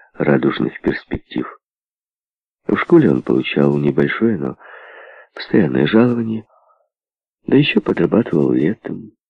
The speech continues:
и во время каникул. Шарон выросла писаной красавицей. Эд каждый день работал по двенадцать часов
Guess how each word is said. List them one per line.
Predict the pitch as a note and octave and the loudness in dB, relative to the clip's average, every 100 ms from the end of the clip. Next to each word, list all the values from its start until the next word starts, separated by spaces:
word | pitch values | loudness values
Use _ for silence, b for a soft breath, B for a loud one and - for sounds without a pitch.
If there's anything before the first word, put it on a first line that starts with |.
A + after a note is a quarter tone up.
| _ _ _ _ | _ _ _ _
и | - | -2
во | D#2 D2 | 2 2
время | D#2 B2 | 0 -2
каникул. | F#2+ - C#2 C2 - - - _ _ _ _ _ _ _ _ _ _ | -4 -2 -2 -2 -10 -20 -20 _ _ _ _ _ _ _ _ _ _
Шарон | - - D#3 D3 C#3 C3+ - | -8 2 4 4 2 0 -2
выросла | G#2+ C#3 D3+ - - C3+ | 0 2 2 0 -2 -2
писаной | - E3 - D#3 C#3+ | 2 0 2 0 0
красавицей. | - F#2+ - - C2 E2 - - - _ _ _ _ _ _ _ _ | 0 -2 -2 -2 -2 -4 -14 -20 -20 _ _ _ _ _ _ _ _
Эд | - E3 - - - - _ _ _ - | 2 2 2 -8 -14 -16 _ _ _ 0
каждый | C#3 D#3 C#3 A#2+ | 2 4 4 2
день | D3+ D#3+ | 4 2
работал | C3 E2+ F2+ - E2+ | 4 4 2 2 0
по | D#2 - | 2 0
двенадцать | F#2+ F#2+ F3 - - | 2 4 4 2 -4
часов | - - - F#2 | -6 -10 -2 -2